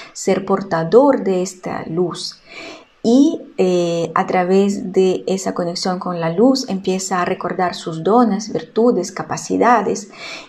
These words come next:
y poco a poco la persona se convierte en el Dios.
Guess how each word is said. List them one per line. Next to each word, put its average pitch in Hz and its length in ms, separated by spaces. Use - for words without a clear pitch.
y 165 80
poco 277 400
a 277 160
poco 214 580
la 202 160
persona 190 760
se 202 220
convierte 175 1000
en 165 240
el 165 220
Dios. - 580